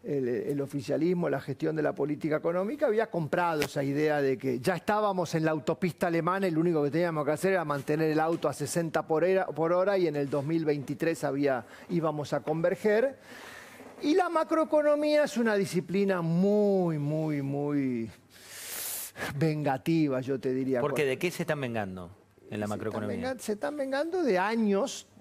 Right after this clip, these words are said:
Speaker 1: ante-, de la anterior administración y de la actual de desequilibrios macroeconómicos,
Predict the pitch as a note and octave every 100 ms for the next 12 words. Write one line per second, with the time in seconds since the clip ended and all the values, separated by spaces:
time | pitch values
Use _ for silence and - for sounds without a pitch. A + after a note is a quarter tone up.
0 | - - - - - C3+ C3+ D3+ C#3 C#3+
1 | C#3+ C#3+ D3 D3 F#3+ F3 E3 D#3+ D3 D3+
2 | C#3 F3 F3+ D#3 D3 D#3+ - F#3 C4+ F#4
3 | G#3+ D3 - B2+ D3+ F3 E3+ D3 C#3+ D#3
4 | D3+ F#3 C4+ F#3 C#3+ C3+ C3